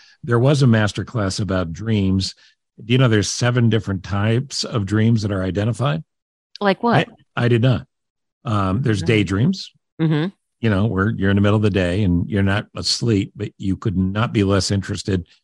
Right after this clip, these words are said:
Speaker 1: in something someone's saying, like the thing you're going through right now while I talk.
Speaker 2: <laughs>
Speaker 1: Um, there's also the f-
Speaker 2: That's a great picture on the wall behind your head.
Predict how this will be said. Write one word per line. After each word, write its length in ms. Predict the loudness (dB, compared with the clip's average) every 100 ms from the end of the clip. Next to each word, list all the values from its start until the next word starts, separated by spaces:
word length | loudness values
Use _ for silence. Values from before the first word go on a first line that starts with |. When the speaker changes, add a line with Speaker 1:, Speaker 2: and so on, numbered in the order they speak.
| _ _ _ _
Speaker 1:
in 200 | 2 2
something 320 | 4 2 2 0
someone's 300 | 2 0 2
saying, 200 | 2 2
like 140 | 0
the 100 | -2
thing 200 | 0 2
you're 120 | 2
going 280 | 0 0 -2
through 160 | -2 -4
right 180 | -4 -4
now 160 | -4
while 120 | -4
I 100 | -6
talk. 320 | -4 -4 -4 -12 _ _ _ -2
Speaker 2:
<laughs> 100 | -2 -2 -6 -4 2
Speaker 1:
Um, 320 | 2 2 -2 -8 _ _ _ _ _ _ 2
there's 240 | 4 6
also 280 | 4 4 4
the 120 | 2
f- 120 | -2 -4
Speaker 2:
That's 160 | 0
a 40 | 2
great 300 | 4 4 2
picture 320 | 0 2 4
on 100 | 4
the 80 | 4
wall 220 | 6 4
behind 300 | 4 2 2
your 100 | 2
head. 320 | 2 2 0